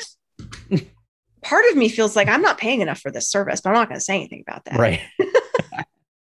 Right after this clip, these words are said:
Speaker 2: Yeah, I remember, I'm not bashing Bluehost, but I remember with Bluehost, it used to be like, "Oh, I can't do that for you for liability reasons, but I can help walk you through it," kind of. But yeah, W P X is like, "Whatever, let's take a quick backup of your site and <laughs> let's just get this done."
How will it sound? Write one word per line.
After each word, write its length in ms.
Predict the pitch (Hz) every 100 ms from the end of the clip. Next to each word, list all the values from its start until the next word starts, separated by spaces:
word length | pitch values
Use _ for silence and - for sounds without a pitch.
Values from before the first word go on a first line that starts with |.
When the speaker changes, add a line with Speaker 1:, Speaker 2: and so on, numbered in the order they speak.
| _ _ - 160 - -
Speaker 2:
Yeah, 320 | 262 330 214 -
I 80 | 233
remember, 480 | 262 269 285 302 -
I'm 100 | 269
not 240 | 381 208
bashing 400 | - 208 202 202
Bluehost, 500 | 196 233 233 180 180 -
but 200 | 196 -
I 120 | 214
remember 320 | 226 233 269
with 140 | 226 202
Bluehost, 440 | 233 254 190 190
it 60 | 151
used 200 | 208 202
to 60 |
be 160 | 190 202
like, 320 | 185 175 - -
"Oh, 180 | 247 247
I 220 | 185 226
can't 400 | - - 240 233
do 100 | 226
that 200 | 214 -
for 160 | - 208
you 400 | 196 190 190 196
for 260 | - 180
liability 640 | 175 180 185 311 339 320 302
reasons, 440 | 269 247 240 220
but 100 | 214
I 60 | 185
can 120 | 226
help 320 | 208 214 214 -
walk 260 | 202 196 -
you 80 |
through 260 | 196 - 196
it," 120 | 196
kind 320 | - 185 208
of. 200 | 262 277 294 _ _ _ _ _ _ _
But 80 | -
yeah, 160 | 226 285
W 260 | 214 240 262
P 140 | 233
X 220 | 220 240
is 80 | 180
like, 180 | 180 180
"Whatever, 500 | 185 294 311 294 302
let's 160 | 240 -
take 160 | 262
a 60 | 254
quick 220 | 269 -
backup 340 | 214 247 220
of 140 | 220 208
your 100 | 208
site 320 | - 285 262
and 80 | 277
<laughs> 0 |
let's 160 | 294
just 160 | - 240
get 260 | 233 262 -
this 220 | 320 -
done." 560 | 214 240 330 247 233